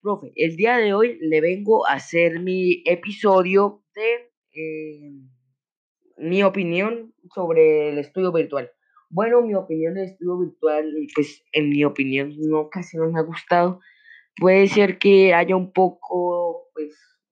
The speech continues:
uno experimente. Em, eh, o sea, yo a veces, una vez quise estudiar virtual, pero mis papás no me dejaron. Pero ahorita que estamos estudiando virtual, me parece muy feo,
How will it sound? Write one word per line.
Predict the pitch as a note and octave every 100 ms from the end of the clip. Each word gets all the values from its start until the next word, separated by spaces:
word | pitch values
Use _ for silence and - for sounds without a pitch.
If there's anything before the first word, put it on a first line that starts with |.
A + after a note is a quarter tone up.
| _ _ -
uno | F#3 F#3+ G3
experimente. | F3 F#3+ E3+ D#3+ F3+ F3+ G#3 A3+ _ _ _ _
Em, | - C#3+ C#3+ C#3+ C#3+ C#3+ - -
eh, | E3 F3 F3 E3+ C#3
o | D#3+
sea, | D#3+ C#3+ C#3 - D3+
yo | D3 E3 F3+ G#3 G#3 - -
a | D3
veces, | D3 D#3+ F#3 F#3 _ _ _ _ _
una | D#3+ G3 G3
vez | G3+ G#3 -
quise | G3 F#3
estudiar | F#3+ D3+ D#3
virtual, | D#3+ D#3+ F#3 G3 - - - -
pero | E3+ D#3+
mis | D3 D3
papás | C#3+ D3+
no | E3
me | D#3+
dejaron. | D#3+ E3 E3
Pero | E3+ D#3+ D3+ C#3+
ahorita | D3 E3 G3+
que | G3
estamos | F3 F3
estudiando | _ D#3+ F3
virtual, | F3+ - F#3 F#3+
me | F3
parece | D#3+ C3+ C#3 D#3
muy | D3+ D#3
feo, | D#3 D#3+ D3+ C3